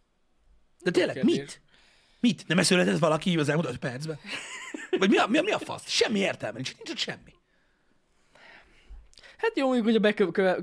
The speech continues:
Speaker 2: ha bekövetél olyan oldalakat, akkor
Speaker 1: Milyen
Speaker 2: van.
Speaker 1: o-, de, de milyen oldalak
Speaker 2: Hát, amiket
Speaker 1: posztolnak
Speaker 2: követsz.
Speaker 1: Facebookra?
Speaker 2: Amúgy az összes po-, még mi most is posztol. Az összes ilyen híroldal. Megosztja
Speaker 1: Nem,
Speaker 2: a
Speaker 1: ma-
Speaker 2: híreit.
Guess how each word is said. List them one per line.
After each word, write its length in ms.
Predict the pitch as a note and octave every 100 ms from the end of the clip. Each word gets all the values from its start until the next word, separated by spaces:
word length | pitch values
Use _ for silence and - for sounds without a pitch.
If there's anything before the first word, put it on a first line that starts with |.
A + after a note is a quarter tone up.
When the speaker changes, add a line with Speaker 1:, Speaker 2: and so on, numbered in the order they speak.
| F3+
Speaker 2:
ha 260 | F3+ F3 F3
bekövetél 500 | F#3+ F#3+ F3 E3+ E3
olyan 160 | D#3
oldalakat, 720 | D#3 D3+ D#3 D#3 D#3 D3 - - - -
akkor 160 | C5 C5+
Speaker 1:
Milyen 180 | C5
Speaker 2:
van. 140 | - A3
Speaker 1:
o-, 80 | -
de, 80 | D4
de 120 | G#3+ A#3
milyen 320 | E4 F#4+ B3+
oldalak 360 | G#3 E3+ C#3+
Speaker 2:
Hát, 100 | B2+
amiket 180 | - G#4+
Speaker 1:
posztolnak 280 | F4 C#4 C3
Speaker 2:
követsz. 180 | D3+ C3
Speaker 1:
Facebookra? 520 | A#2 A2 G#2+ - - - _ _
Speaker 2:
Amúgy 200 | C4+ E4
az 80 | D#3+
összes 420 | C#3+ - G#3+ -
po-, 140 | - -
még 160 | F3 F#3+
mi 120 | F3+
most 280 | D3+ F3 C#3
is 80 | A#2
posztol. 640 | - A2 - B2+ A#2 A2+ _ _ _ _ _
Az 140 | D#3
összes 260 | F3+ - B2+
ilyen 120 | C3+
híroldal. 720 | B2 B2 A2+ G#2+ A2+ A#2 B2+ _ _ _ _ -
Megosztja 420 | B2+ B2+ - A#2
Speaker 1:
Nem, 200 | G#2+ -
Speaker 2:
a 80 | -
Speaker 1:
ma- 100 | C3
Speaker 2:
híreit. 540 | C#3 B2 A#2+ B2 -